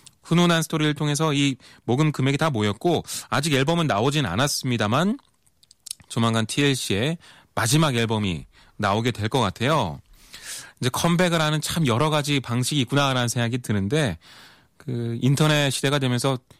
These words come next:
여러 가지 기술과 그 기획 방식들이 나오게 됐고 아, 이렇게 재결합 컴백할 수 있겠구나라는 것도,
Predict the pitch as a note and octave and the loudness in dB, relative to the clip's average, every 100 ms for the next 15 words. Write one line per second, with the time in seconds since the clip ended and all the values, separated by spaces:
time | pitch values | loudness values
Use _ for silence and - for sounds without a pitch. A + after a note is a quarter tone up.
0 | _ - C3+ C#3+ C3 B2 C3 A#2+ A#2+ G2+ | _ 0 2 2 0 -2 -2 0 0 0
1 | - F2 D2 A#2 A#2 - G#2+ G#2 - A2 | -4 -8 -6 -2 -2 0 -4 -4 -4 -2
2 | F2+ F2 G#2+ F#2+ - D3 D#3+ F2+ - - | 0 0 -2 -6 -6 -2 0 -2 -6 -18
3 | - - - - - G#2 E2+ D#3+ - A#3 | -20 -20 -20 -8 -2 0 2 0 0 0
4 | G#3+ D#3 C#3 C3+ C3 - D3 C3 - B2+ | 0 -2 -2 0 -2 -2 -2 -2 -4 -6
5 | - A2 G#2 G2 - G2+ - - F2+ B2+ | -6 -6 -2 -4 -2 -6 -6 -8 -4 -4